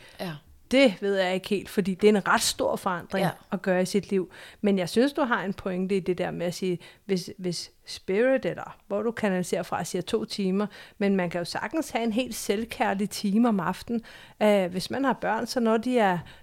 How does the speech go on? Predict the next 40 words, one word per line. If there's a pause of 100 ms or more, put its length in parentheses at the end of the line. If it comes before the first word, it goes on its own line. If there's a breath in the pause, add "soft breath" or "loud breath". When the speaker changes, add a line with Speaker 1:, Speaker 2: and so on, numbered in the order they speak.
(120 loud breath)
Speaker 2:
drønet
i
seng,
eller
Speaker 1:
Ja.
Speaker 2:
altså, (460 loud breath)
øh, (640)
os,
der
har
teenager,
eller
vi
ved
det
godt,
at
de
bliver
skudt
op
på
deres
værelser,
eller
skal
ud, (140)
eller
et
eller
andet.
Speaker 1:
Ja. (140)
Speaker 2:
Så
der
er
tid
til
det. (140)
Speaker 1:
Ja.
Speaker 2:
Øh.